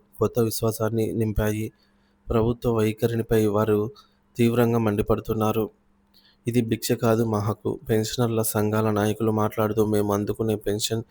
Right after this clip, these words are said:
డీఏ బకాయిలు ప్రభుత్వం ఇస్తున్న భిక్ష కాదు, అది మా కష్టార్జితం. మేము సంపాదించుకున్న హక్కు. దశాబ్దాల పాటు చేసిన సేవలకు ప్రతిఫలాన్ని సకాలంలో ఇవ్వటం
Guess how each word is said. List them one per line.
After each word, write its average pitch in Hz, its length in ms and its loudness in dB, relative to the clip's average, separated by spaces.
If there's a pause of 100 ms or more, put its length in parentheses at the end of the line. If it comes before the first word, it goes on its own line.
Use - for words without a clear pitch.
(460)
డీఏ 117 360 4
బకాయిలు 113 600 2
ప్రభుత్వం 110 480 0
ఇస్తున్న 113 320 -6
భిక్ష 107 340 -6
కాదు, 110 300 0
అది 107 260 0
మా 104 160 -4
కష్టార్జితం. 107 760 -4 (500)
మేము 117 160 4
సంపాదించుకున్న 110 760 0
హక్కు. 110 420 0 (140)
దశాబ్దాల 113 560 2
పాటు 110 320 -2 (100)
చేసిన 110 600 0
సేవలకు 107 680 2 (440)
ప్రతిఫలాన్ని 117 720 2
సకాలంలో 113 580 2
ఇవ్వటం 110 460 0